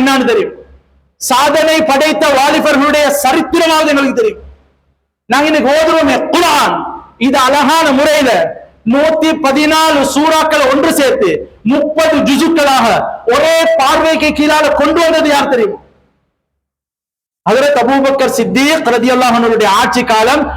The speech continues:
ஹஜ்ரத் உமர் ரலியல்லாஹு அன்ஹுடைய கவலை. நாளுக்கு நாள் சமுதாயத்தில் இருக்கக்கூடிய ஹாஃபில்கள், ஹுஃபால்கள் மரணிச்சு கொண்டே போறாங்க.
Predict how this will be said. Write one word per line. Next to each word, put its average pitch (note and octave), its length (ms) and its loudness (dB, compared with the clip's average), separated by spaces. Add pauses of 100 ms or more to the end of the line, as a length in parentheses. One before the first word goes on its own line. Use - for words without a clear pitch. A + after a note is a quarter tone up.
ஹஜ்ரத் B3+ 400 0
உமர் C#4 260 0
ரலியல்லாஹு A#3 380 0
அன்ஹுடைய G#3+ 380 0
கவலை. G#3 360 0 (720)
நாளுக்கு C#4+ 520 0
நாள் C#4+ 260 2 (260)
சமுதாயத்தில் D4+ 680 0
இருக்கக்கூடிய C#4+ 480 0 (160)
ஹாஃபில்கள், D4 640 0 (100)
ஹுஃபால்கள் C#4+ 680 0 (320)
மரணிச்சு C#4+ 440 0
கொண்டே C4 280 0
போறாங்க. A#3 400 0